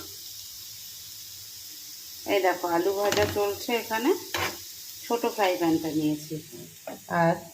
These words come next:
এখানে এই ডালটা আছে, টক ডাল, এটাকে শুকনো করব, দারুণ লাগে পান্তা ভাতের সাথে খেতে। সকালবেলা এগুলো সব কেচে দিয়ে গেছিলাম,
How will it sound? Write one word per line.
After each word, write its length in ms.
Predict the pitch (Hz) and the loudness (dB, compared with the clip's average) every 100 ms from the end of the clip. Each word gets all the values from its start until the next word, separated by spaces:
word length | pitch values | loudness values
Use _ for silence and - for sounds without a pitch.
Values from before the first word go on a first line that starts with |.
| - - - - - | -18 -20 -20 -20 -8
এখানে 400 | - 180 180 214 208 | -2 0 4 6 6
এই 60 | 202 175 | 6 4
ডালটা 380 | 175 180 190 202 | 4 4 6 6
আছে, 200 | 185 175 | 6 4
টক 240 | 175 175 156 160 | 4 6 6 6
ডাল, 120 | 165 | 4
এটাকে 280 | 165 190 190 | 4 2 0
শুকনো 400 | 175 180 170 175 165 | 0 -2 2 2 2
করব, 200 | 143 135 147 147 - - - 156 | 0 -2 -4 -6 -14 -20 -16 2
দারুণ 360 | 175 170 185 196 | 8 8 6 6
লাগে 180 | 170 156 156 | 6 6 2
পান্তা 240 | 151 147 | 0 4
ভাতের 300 | 151 160 156 151 | 4 4 2 -2
সাথে 200 | 160 156 | -4 -6
খেতে। 340 | - 151 - - - - - - - - | -6 -6 -6 -10 -12 -20 -20 -20 -20 -20
সকালবেলা 440 | - 208 208 214 233 | -6 -4 0 2 4
এগুলো 300 | 214 214 220 | 4 2 0
সব 200 | 226 240 233 | 0 -2 -2
কেচে 300 | 202 196 208 | -6 -2 -2
দিয়ে 240 | 202 202 196 | -2 -2 -2
গেছিলাম, 460 | 180 175 170 165 | -2 -4 -6 -4